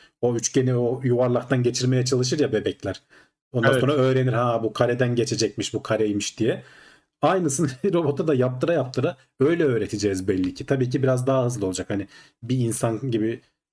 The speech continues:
Speaker 1: onlarca yıl gerekmeyecek. Bunlar çünkü çok daha hızlı veri işleyebiliyorlar. Bu, bu yoldan gidecekler gibi görünüyor ve çok da uzun sürmeyen bir dönem içerisinde bayağı hani şimdi artık nasıl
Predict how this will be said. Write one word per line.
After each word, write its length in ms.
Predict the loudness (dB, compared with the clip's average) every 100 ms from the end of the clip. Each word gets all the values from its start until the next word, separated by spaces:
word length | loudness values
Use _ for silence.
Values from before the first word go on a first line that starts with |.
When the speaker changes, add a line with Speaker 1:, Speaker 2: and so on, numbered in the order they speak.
| -8
Speaker 1:
onlarca 460 | -4 0 2 0 2
yıl 200 | 0 0
gerekmeyecek. 560 | 0 0 0 -2 0 0
Bunlar 260 | 0 0
çünkü 240 | -2 -4 -2
çok 220 | -4 0
daha 160 | 0
hızlı 240 | 0 -2 0
veri 160 | 0
işleyebiliyorlar. 640 | 0 -2 -4 -6 -4 -4 -6 _ -20 _ _ -20 -20 -20 -20 _ -10
Bu, 340 | -2 0 0 0
bu 160 | 2
yoldan 360 | 2 2 0 0
gidecekler 500 | 0 0 0 0 0
gibi 220 | 0 0
görünüyor 420 | 0 0 0 0
ve 200 | -2 -2
çok 240 | -2 -2 0
da 60 |
uzun 200 | 0 0
sürmeyen 540 | -2 -2 0 0 -2 -4
bir 80 |
dönem 320 | -2 -2 -2 -4
içerisinde 640 | -4 -4 -4 -4 -4 -4 _ _ _ _ _ -10
bayağı 560 | -2 0 2 0 -4 -4
hani 200 | -4 -2
şimdi 240 | 0 2
artık 260 | 0 -2 -2
nasıl 300 | 0 0